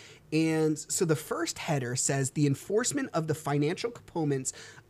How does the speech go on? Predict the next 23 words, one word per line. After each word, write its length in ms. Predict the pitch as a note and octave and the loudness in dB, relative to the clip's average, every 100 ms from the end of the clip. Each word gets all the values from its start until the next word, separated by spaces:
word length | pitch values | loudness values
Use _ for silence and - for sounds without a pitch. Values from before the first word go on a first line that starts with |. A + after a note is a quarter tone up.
| D#3 | 2
of 220 | F3 E3 | 2 4
the 120 | D#3+ | 4
memorandum 960 | D3+ D#3 G#3+ A#3 A#3 G3 F3 E3+ E3+ - | 4 4 4 6 6 6 4 0 0 0
of 120 | C#3 - | -2 0
understanding." 840 | C#3+ C3+ - - A#2 A2+ A2+ - - - | 2 2 0 -2 -4 -6 -8 -12 -20 -10
Now, 340 | - C#3+ G#2+ - - - - - - | 0 0 0 -8 -20 -20 -20 -10 2
back 480 | D3+ G3 A3+ - - - | 6 6 4 -8 -12 0
last 360 | D3+ C3 C3+ - | 4 4 2 4
August, 540 | C4+ B3 C#3 D3 - - | 6 6 4 -4 -6 -6
I 260 | B2+ C3 D#3+ | -2 2 2
did, 440 | C#3+ D3 C#3 C3+ C#3 | 2 2 4 2 2
uh, 220 | C#3 C3 - | -2 -2 -4
what's 520 | C#3 C3 B2+ - - - - - | -8 -8 -6 -6 -8 -12 -20 -6
called 240 | D3 B2+ | -2 0
mediation, 760 | B2 A#2+ B2+ D3+ E3+ - A#2+ A2+ | 0 0 4 10 10 10 4 0
as 200 | A#2 B2 | -2 -2
you 40 | |
guys 320 | A2 A2+ A2+ | -4 -4 -2
know. 300 | B2 - - - - - - | -2 -4 -12 -20 -20 -8 4
And 400 | C#3+ C#3+ C#3+ C#3 - | 8 8 6 4 4
in 160 | F#3+ | 4
the 80 | A#3 | 4
mediation, 800 | A3+ A3 G#3 D3+ D3 - C#3+ C#3 | 0 -2 0 0 0 0 0 -2